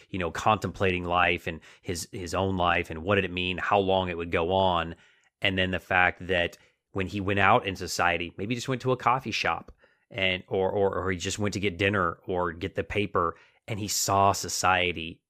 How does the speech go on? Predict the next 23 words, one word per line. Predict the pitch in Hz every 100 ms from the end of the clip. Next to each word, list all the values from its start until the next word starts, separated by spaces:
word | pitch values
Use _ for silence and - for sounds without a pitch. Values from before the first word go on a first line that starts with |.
| _
and | 104 90
he | 90
was | 80
just | 87 85 85
repulsed | - - - 90 80 -
by | 82 82 80
it, | 82
of | 110 -
like, | 87 - _ _ _ _ 101
"I've | 98 98
gotta | 107 98
get | 87 87
back | 90 85 82 _
to | - 98 82 80 -
my | 85 85 87 85
world | 82 80 78 78 80 87 _ _ -
because | 87 - 90 80 -
that | 87 85 85 85 - -
is | 92
something | - 85 80 80
that | 78
I | 80 80
understand, | 85 90 - - 80 80 82